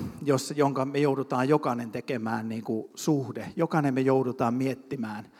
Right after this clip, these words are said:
että mikä suhde meillä on kuolemaan, mikä suhde meillä on elämään.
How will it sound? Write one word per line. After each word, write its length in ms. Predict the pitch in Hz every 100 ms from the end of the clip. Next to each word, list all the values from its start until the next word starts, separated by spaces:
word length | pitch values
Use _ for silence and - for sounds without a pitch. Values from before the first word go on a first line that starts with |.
| - - -
että 500 | 120 - 117 113 - - _ _ _ _ _ _ _ -
mikä 300 | 165 160 127
suhde 340 | 151 123 120
meillä 340 | 107 113 110 107
on 260 | 120 101 -
kuolemaan, 680 | 160 156 127 113 113 110 107
mikä 240 | 127 127
suhde 280 | 110 120 107
meillä 220 | 104 104
on 60 | 104
elämään. 560 | - 107 - - - -